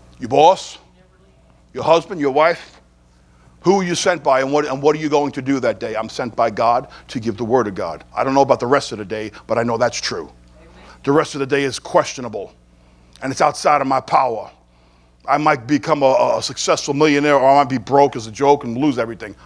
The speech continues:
I, I don't know, but I know this. I am a voice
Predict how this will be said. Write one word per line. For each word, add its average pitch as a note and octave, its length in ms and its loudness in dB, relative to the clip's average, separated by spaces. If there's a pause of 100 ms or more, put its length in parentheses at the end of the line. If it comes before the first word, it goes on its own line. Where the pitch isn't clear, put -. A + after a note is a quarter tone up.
(100)
I, C#3+ 200 2
I C#3 120 2
don't C#3+ 160 -2
know, C3 280 -2 (320)
but C3+ 100 -2
I C#3 100 2
know E3+ 240 4
this. - 500 0 (800)
I G2+ 140 -16
am G#2 120 -14
a G2 80 -14
voice A2 680 -12